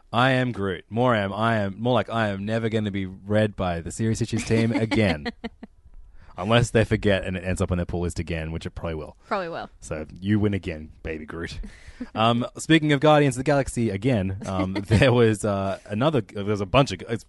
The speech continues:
Speaker 1: a whole fucking bunch of Guardian stuff this week,
Speaker 2: Yeah,
Speaker 1: actually.
Speaker 2: Christ almighty.
Speaker 1: Um, but, uh, one of them that I was quite excited for, mostly 'cause of the cover, um, by Chris Anker, uh, is the Star-Lord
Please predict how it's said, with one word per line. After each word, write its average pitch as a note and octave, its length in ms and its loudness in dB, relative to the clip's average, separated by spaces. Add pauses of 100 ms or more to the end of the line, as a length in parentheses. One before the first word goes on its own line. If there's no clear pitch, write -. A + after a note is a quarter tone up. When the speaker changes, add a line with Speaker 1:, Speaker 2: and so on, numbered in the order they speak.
(100)
Speaker 1:
a G2 60 -8
whole A2 240 6
fucking F2+ 320 -2
bunch E2+ 200 -4
of E2 60 -10
Guardian E2 300 -4
stuff - 180 -10
this - 160 -10
week, - 120 -6
Speaker 2:
Yeah, F#3+ 80 -2
Speaker 1:
actually. - 140 -10
Speaker 2:
Christ A3+ 220 -2
almighty. A#2 300 -14 (220)
Speaker 1:
Um, B2 400 6
but, A#2+ 240 6
uh, A2+ 180 6
one D3 220 6
of C#3 100 4
them G#2 300 0 (100)
that G2+ 240 0
I G2 80 2
was G2 120 -2
quite F3+ 120 4
excited G#2+ 320 0
for, G2 180 -2
mostly D#3 260 2
'cause F2+ 120 -6
of E2+ 60 -12
the D#2+ 80 -12
cover, D#2+ 260 -12 (400)
um, E2+ 220 -8
by E2 140 -8
Chris - 260 -10
Anker, A#2+ 320 -6 (260)
uh, F#2 240 -2
is G2+ 140 -6
the F#2+ 80 -10
Star-Lord B2 580 4